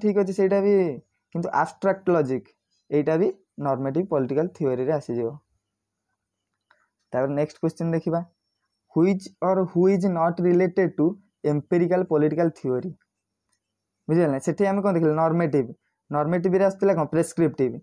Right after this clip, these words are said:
ଏମ୍ପିରିକାଲରେ ଆସିବ ଡେସ୍କ୍ରିପ୍ଟିଭ୍। ସେଠି ଭ୍ୟାଲୁ ଲାଡେନ୍ ଥିଲା ଡେସ୍କ୍ରିପ୍ଟିଭ, ଏଇ ଯୋଉ ନର୍ମେଟିଭରେ। ଏବେ ଇମ୍ପିରିକାଲରେ କ'ଣ ହବ? ଭାଲ୍ୟୁ ନ୍ୟୁଟ୍ରାଲ। ଆଉ ଜନ୍ ରଲ୍ସ ଆମେ ଏବେ ଡି-, ଡିସ୍କସନ୍ କଲେ କ'ଣ? ସେ ହେଉଛନ୍ତି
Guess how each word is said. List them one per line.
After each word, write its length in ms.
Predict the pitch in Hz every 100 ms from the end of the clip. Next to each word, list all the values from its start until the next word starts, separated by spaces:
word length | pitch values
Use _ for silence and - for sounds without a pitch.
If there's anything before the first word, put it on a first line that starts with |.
| _ -
ଏମ୍ପିରିକାଲରେ 540 | 147 147 180 180 185
ଆସିବ 320 | 190 190 202 202
ଡେସ୍କ୍ରିପ୍ଟିଭ୍। 680 | 170 175 202 190 196 196 208 _ _ _
ସେଠି 280 | - 156 190 190 185 _ _ -
ଭ୍ୟାଲୁ 380 | 143 147 160 185
ଲାଡେନ୍ 420 | 185 175 185 190
ଥିଲା 260 | 196 190 196 196 196 190 _ -
ଡେସ୍କ୍ରିପ୍ଟିଭ, 540 | 151 175 - 190 190 196
ଏଇ 120 | 185
ଯୋଉ 240 | 180 175 160 156 - _ _
ନର୍ମେଟିଭରେ। 560 | 156 165 185 185 196 233 - _ _ _ -
ଏବେ 140 | 156 -
ଇମ୍ପିରିକାଲରେ 540 | 160 151 180 190 190
କ'ଣ 120 | 196 208
ହବ? 100 | 233
ଭାଲ୍ୟୁ 320 | 170 160 151 202
ନ୍ୟୁଟ୍ରାଲ। 480 | 165 123 123 123 117 - _ _ _ _ _ _ _ _ _ _ _ _ _ _ _
ଆଉ 200 | - 139 170 - _ _ _ _ -
ଜନ୍ 300 | 156 160 170
ରଲ୍ସ 200 | 180 175
ଆମେ 180 | 175 175
ଏବେ 140 | 165
ଡି-, 200 | 175 170 -
ଡିସ୍କସନ୍ 480 | 147 165 180 180 180
କଲେ 160 | 180 156
କ'ଣ? 120 | 131
ସେ 140 | 139
ହେଉଛନ୍ତି 380 | 165 160 175 190